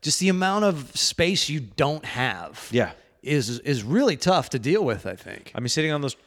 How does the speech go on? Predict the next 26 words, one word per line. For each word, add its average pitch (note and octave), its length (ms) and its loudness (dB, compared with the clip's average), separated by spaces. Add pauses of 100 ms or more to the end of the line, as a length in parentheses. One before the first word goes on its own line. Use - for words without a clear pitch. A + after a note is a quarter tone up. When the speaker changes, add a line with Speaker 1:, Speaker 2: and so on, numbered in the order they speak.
Speaker 2:
packed B2 260 -2
trains A#2+ 360 -4
is, F#2 100 -10
like, F2 140 -8
fucking G#2 480 -8
horrible. F#2 680 -2 (540)
And G#2+ 320 0
then A2 220 2
also, A#2 420 0
I A#2+ 80 0
mean, A#2 140 -2
it's G#2 100 -6
just B2 140 -2
like, G#2 260 0 (360)
and C3+ 60 -2
it's B2+ 120 -2
like C3+ 80 0
also, D#3 220 0
also D#3+ 280 0
if A#2+ 100 -2
it's A2 120 -4
a G2 40 -6
winter, D3+ 360 0
so C3+ 160 2
it's - 120 -2
like, G2 280 -2